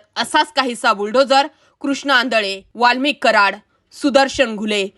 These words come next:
विष्णू चाटे यांच्या घरांवर सुद्धा का नाही चालवला, असा प्रश्न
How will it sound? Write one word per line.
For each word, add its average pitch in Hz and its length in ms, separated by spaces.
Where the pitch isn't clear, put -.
विष्णू 262 440
चाटे 226 460
यांच्या 240 560
घरांवर 240 480
सुद्धा 247 260
का 254 180
नाही 262 220
चालवला, 254 480
असा 262 220
प्रश्न 240 380